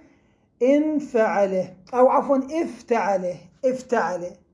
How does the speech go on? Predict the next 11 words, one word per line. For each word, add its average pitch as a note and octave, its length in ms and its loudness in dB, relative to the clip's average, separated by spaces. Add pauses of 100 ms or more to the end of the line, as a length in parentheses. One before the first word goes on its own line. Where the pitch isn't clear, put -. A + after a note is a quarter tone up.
(960)
هذا G#3+ 240 2
إما B3+ 180 4
بهمزة G#3+ 340 0
وتاء، G#3 260 -4
وإما D#4+ 400 0
أن C#4+ 100 0
تكون B3 320 0
الزيادة، A3 680 2
زيادة G#3 540 -2
هذين G#3+ 260 -2
الحرفين G#3+ 680 -2